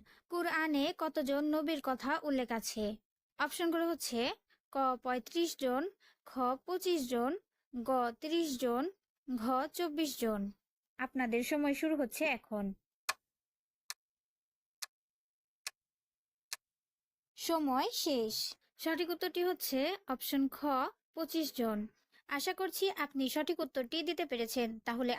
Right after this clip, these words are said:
আরও একটি নম্বর যোগ করুন। প্রশ্ন নাম্বার চার,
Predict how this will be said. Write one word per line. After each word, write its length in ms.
আরও 140
একটি 280
নম্বর 380
যোগ 200
করুন। 300
প্রশ্ন 320
নাম্বার 360
চার, 260